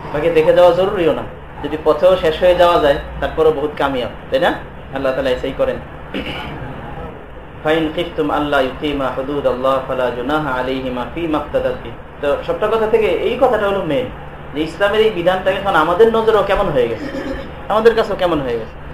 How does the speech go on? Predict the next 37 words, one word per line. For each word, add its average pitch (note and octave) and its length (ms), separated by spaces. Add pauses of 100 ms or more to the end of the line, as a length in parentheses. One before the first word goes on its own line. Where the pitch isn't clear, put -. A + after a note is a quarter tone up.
(260)
অবশ্য C#3 120
এটা C3 140
আল্লাহ E3 300
তাআলার D3+ 240
বিধান। B2+ 260 (160)
ওই C#3 80
যে D3 140
তোমাদের D#3 320
ইয়েটা D#3+ 240
গেছে D#3 240
কিনা, C3+ 200 (520)
যে C3+ 80
জাইনাব D3+ 280
বিনতে D3+ 280
জাহাশ, C#3+ 260
রাসূল C#3+ 420
সাল্লাল্লাহু C#3+ 340
আলাইহি C3+ 160
ওয়াসাল্লামের C3+ 300
ইয়েটা, B2+ 180 (600)
সাধারণ A#3 300
একটা A3+ 180
জিনিস, D#3+ 260 (420)
পালক G#3+ 320
পুত্রকে G#3 400
বিয়ে F3 540 (460)
করা F3 400
এটা E3+ 180
হালাল, F3 300 (400)
এটা, D#3+ 320 (380)
এটা C#3 120
কি D3 100
কোনো D#3+ 220
ওয়া-, D3 220
ফরজ D3 240
ওয়াজিব G3 320
কিচ্ছু? B3 360